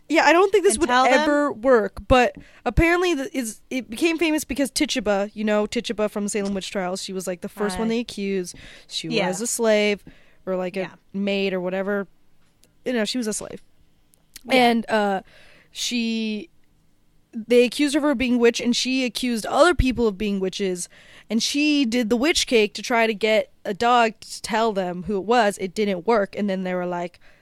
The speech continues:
Speaker 1: "Ah, but you did this witchy spell, so that makes you more of a witch." But then
Speaker 2: God
Speaker 1: witch
Speaker 2: damn it.
Speaker 1: hunters would use it afterwards. Like,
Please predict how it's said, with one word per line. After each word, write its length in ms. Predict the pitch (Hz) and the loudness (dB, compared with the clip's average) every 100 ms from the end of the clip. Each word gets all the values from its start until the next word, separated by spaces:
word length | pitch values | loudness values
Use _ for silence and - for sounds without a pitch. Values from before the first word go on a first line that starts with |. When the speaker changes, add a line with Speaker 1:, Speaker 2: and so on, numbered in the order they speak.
| - | 0
Speaker 1:
"Ah, 240 | 311 330 240 | 4 4 4
but 120 | 214 | 2
you 200 | 247 330 | 0 -2
did 240 | 226 277 262 | 0 -2 -2
this 180 | 311 | -4
witchy 280 | 254 403 285 | 0 0 0
spell, 460 | 262 - 214 196 175 | -4 0 0 0 -2
so 180 | - 208 | -4 -2
that 140 | 233 | -2
makes 180 | 254 247 | -2 -4
you 60 | |
more 160 | 254 262 | -2 0
of 80 | 233 | 0
a 20 | |
witch." 300 | 269 - - - - - | -2 -2 -6 -16 -20 -8
But 100 | - | -6
then 260 | 320 302 - - - | -4 -4 -8 -16 -4
Speaker 2:
God 180 | 269 269 | -2 2
Speaker 1:
witch 120 | 370 | 2
Speaker 2:
damn 80 | 302 | 4
it. 20 | |
Speaker 1:
hunters 300 | 349 381 339 | 4 2 2
would 120 | 349 | 2
use 240 | 349 403 | 4 4
it 160 | 415 427 | 4 0
afterwards. 560 | 330 370 - 415 440 415 | 0 0 2 4 4 4
Like, 180 | 302 | 0